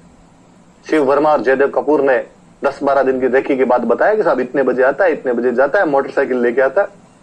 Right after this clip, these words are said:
कहा गया, "अब जाएगा कौन?" कहा, "तीन लोग स्कॉट को मारने के लिए जाएंगे, राजगुरु, भगत सिंह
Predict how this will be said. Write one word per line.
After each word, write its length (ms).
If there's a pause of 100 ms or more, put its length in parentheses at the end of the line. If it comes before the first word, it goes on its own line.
(3000)
कहा 180
गया, 140
"अब 120
जाएगा 320
कौन?" 240 (1500)
कहा, 60
"तीन 420
लोग 440 (540)
स्कॉट 300
को 120
मारने 320
के 100
लिए 100
जाएंगे, 440 (1600)
राजगुरु, 580 (1300)
भगत 300
सिंह 400